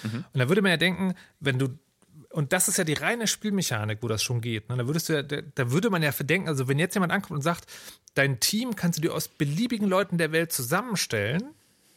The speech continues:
Speaker 2: ähm, dann müsste es doch, dann müsste das doch noch viel krasser sein, da eine Verbindung irgendwie an den Start zu bringen.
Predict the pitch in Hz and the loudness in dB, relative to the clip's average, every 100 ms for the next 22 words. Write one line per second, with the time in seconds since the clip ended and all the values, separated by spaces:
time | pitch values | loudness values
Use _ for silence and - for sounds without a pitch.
0 | _ _ - - - _ _ - 151 151 | _ _ -18 -18 -20 _ _ 0 4 4
1 | 147 147 147 156 _ _ _ _ _ _ | 4 2 2 -2 _ _ _ _ _ _
2 | _ - 143 143 147 170 _ _ _ _ | _ 2 2 4 -2 -6 _ _ _ _
3 | - 151 175 214 - 151 - 131 170 156 | -4 0 0 0 -2 -4 0 0 2 2
4 | 135 - 120 135 - - 196 190 - - | 0 0 0 -2 -2 -2 0 0 -2 -2
5 | 190 226 165 151 147 139 165 185 170 131 | 0 0 0 0 2 2 2 0 0 0
6 | 202 277 202 131 110 101 104 101 - - | 0 0 -2 -2 -4 -2 -2 -2 -6 -10
7 | - - - - | -10 -12 -12 -14